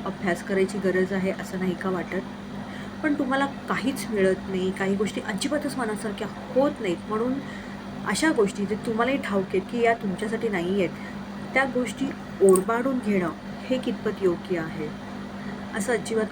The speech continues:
करू नका मंडळी. याने तुम्ही तुमचं खूप कर्म खराब करताय आणि पुढे जाऊन खूप पश्चातापाची पाळी येऊ शकते. ते तुम्हाला आता नाही कळायचं, पुढे जाऊन कळेलच. याच्यात ना तुमचा फायदा आहे,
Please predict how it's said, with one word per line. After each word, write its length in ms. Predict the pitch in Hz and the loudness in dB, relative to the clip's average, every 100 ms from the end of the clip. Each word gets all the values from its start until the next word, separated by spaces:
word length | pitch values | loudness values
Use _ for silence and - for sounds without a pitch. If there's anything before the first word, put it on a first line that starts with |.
| - | 2
करू 140 | 190 | 2
नका 280 | 175 170 170 | 2 -2 -4
मंडळी. 480 | 170 160 156 160 180 240 - - 202 | -4 -4 -2 -2 -2 -4 -8 -6 -2
याने 160 | 208 233 | 0 0
तुम्ही 260 | 226 214 208 | -2 -2 -2
तुमचं 280 | 202 185 190 - - - - | -4 -4 -6 -6 -8 -8 -4
खूप 280 | 247 - - | -4 -2 -2
कर्म 240 | 190 190 185 | -2 -2 -4
खराब 260 | - 175 170 - 175 | -4 -4 -4 -4 -4
करताय 400 | 160 - 175 196 - - - - | -4 -4 -4 -4 -6 -10 -10 -4
आणि 100 | 196 | -2
पुढे 240 | 196 214 202 | 2 2 2
जाऊन 300 | 214 202 - | 2 -2 -6
खूप 80 | 247 208 | -4 -4
पश्चातापाची 680 | - 202 196 185 190 202 | -2 -4 -2 -4 -4 -4
पाळी 320 | 202 180 170 180 | -2 0 2 2
येऊ 220 | 160 165 | 0 -2
शकते. 480 | - 170 - 156 151 - - 196 | -6 -8 -8 -8 -8 -8 -6 -2
ते 60 | |
तुम्हाला 320 | 190 180 185 175 | -2 0 2 2
आता 240 | 170 - | 0 -2
नाही 220 | 214 214 196 | -2 -2 0
कळायचं, 460 | 190 165 - 185 226 - - - - - - | 0 0 -2 -4 -4 -6 -8 -8 -10 -10 -4
पुढे 180 | 190 180 | 2 2
जाऊन 240 | 180 185 185 - | 2 0 -2 -2
कळेलच. 320 | 170 165 160 - - - - - | 0 0 -4 -6 -10 -10 -6 0
याच्यात 300 | 208 202 240 226 202 | 0 0 -2 -4 -6
ना 60 | 196 | -6
तुमचा 420 | 196 175 170 262 | -6 -6 -4 -4
फायदा 380 | 262 247 240 247 | 0 0 2 2
आहे, 280 | 240 247 | 2 0